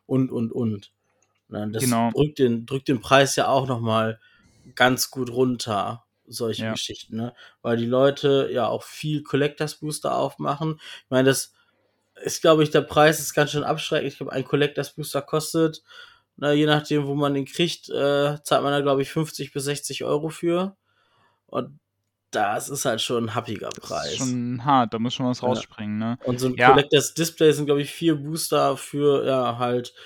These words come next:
Speaker 1: dann dementsprechend bis zu zweihundertvierzig Euro.
Speaker 2: Ja, das ist, das ist schon verrückt. Und vor allen Dingen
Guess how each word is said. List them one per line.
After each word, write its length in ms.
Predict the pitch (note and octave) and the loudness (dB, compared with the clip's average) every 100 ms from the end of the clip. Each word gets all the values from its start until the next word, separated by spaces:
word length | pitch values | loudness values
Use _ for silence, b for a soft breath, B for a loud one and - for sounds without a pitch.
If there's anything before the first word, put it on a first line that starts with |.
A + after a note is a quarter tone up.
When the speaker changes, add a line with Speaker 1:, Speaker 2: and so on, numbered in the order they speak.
| B B | B B
Speaker 1:
dann 240 | - C3 C3 | -2 -2 2
dementsprechend 580 | C#3 C3+ - C#3 C3+ C3+ | 0 0 0 -2 -2 -2
bis 160 | C3 | -2
zu 80 | C#3 | -4
zweihundertvierzig 800 | - C#3 C3 B2 - C3+ - B2 | -4 -2 0 -2 -2 -6 -6 -4
Euro. 420 | B2 B2 G#2+ - G#2+ - - _ _ _ _ _ _ _ B B - | 0 0 0 -4 -6 -12 -20 _ _ _ _ _ _ _ B B -12
Speaker 2:
Ja, 300 | G#2+ G#2+ A2+ | 0 2 2
das 220 | A#2 - | -2 -8
ist, 180 | A#2 - | -10 -6
das 140 | B2 | -6
ist 160 | B2+ - | -6 -8
schon 240 | A#2+ A#2 | -4 -4
verrückt. 400 | - A#2 B2 - | -4 -10 -10 -8
Und 120 | A2 | -8
vor 140 | - A#2+ | -2 2
allen 220 | B2 B2 | 4 2
Dingen 340 | A#2+ B2+ B2 | 2 2 0